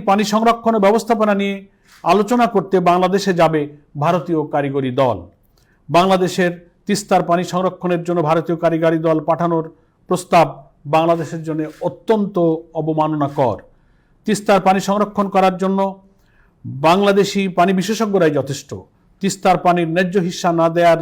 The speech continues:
জন্যই ভারত নানা ধরনের অশুভ প্রস্তাব দিচ্ছে।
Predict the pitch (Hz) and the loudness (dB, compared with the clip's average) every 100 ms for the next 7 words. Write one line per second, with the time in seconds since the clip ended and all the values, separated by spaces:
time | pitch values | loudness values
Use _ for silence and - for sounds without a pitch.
0 | 147 208 226 160 110 - _ _ 139 160 | 0 -2 0 -2 -4 -12 _ _ -2 0
1 | 156 156 151 180 220 202 196 170 151 - | 0 -2 0 2 4 4 2 2 0 -2
2 | _ _ 180 202 233 208 202 180 - 151 | _ _ 0 2 2 2 2 -2 -2 -2
3 | 123 131 - 104 | 0 -6 -8 -12